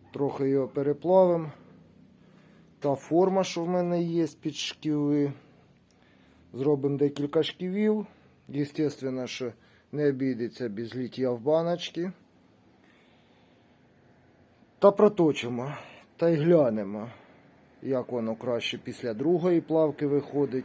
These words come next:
чи, чи як. В общем, дивіться, хлопці, все побачите.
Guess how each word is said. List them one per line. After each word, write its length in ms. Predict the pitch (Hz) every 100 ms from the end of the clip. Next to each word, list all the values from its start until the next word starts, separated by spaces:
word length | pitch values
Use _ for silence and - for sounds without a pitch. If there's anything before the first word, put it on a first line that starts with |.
| -
чи, 220 | - 117 110
чи 180 | - 120
як. 440 | 113 110 90 87
В 40 | -
общем, 320 | - - 110
дивіться, 400 | 110 127 113 98
хлопці, 420 | - 95 - 82 - - - - - - - _ _
все 200 | - 80
побачите. 760 | 87 71 67 - - - 64